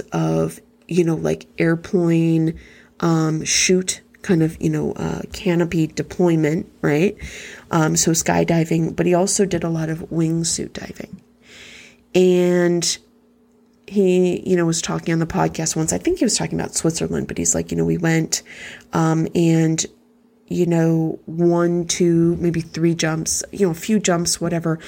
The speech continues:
would reset him for two, three months at a time. Like, anything is possible. And now, obviously, that's a bit scary, right? To, that's really stepping outside of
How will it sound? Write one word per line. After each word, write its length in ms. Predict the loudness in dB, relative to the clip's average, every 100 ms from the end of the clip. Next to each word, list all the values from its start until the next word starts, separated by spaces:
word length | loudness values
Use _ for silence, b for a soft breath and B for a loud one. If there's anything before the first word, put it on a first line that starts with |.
| B B B
would 140 | 0 2
reset 600 | 2 2 0 -2 -4 -2
him 380 | 0 2 2 0
for 560 | 0 0 2 0 -2 -4
two, 300 | -4 2 2
three 480 | 0 -2 0 2 2
months 400 | 2 2 0 0
at 120 | -2
a 60 | -4
time. 440 | -4 -6 -6 -12 -20 _ _ _ _ _ B B B 0
Like, 280 | 0 0 b b b b _
anything 500 | 2 4 2 0 -2
is 120 | -2 -4
possible. 600 | -8 -6 -8 -8 -14 -16 _ _ _ _ _ _ _ _ _ _ _ -10 -6 0
And 480 | 4 4 4 0 0
now, 420 | 2 4 2 2
obviously, 480 | 0 2 0 0 -2
that's 220 | -2 -2
a 40 |
bit 160 | -2 -2
scary, 520 | 0 2 2 -2 -8 _
right? 340 | -2 0 0 0
To, 280 | 0 0 0
that's 300 | -2 -2 -4
really 220 | -2 -2
stepping 420 | -4 -2 -2 -2
outside 480 | -2 -4 -4 -4 -4
of 160 | -6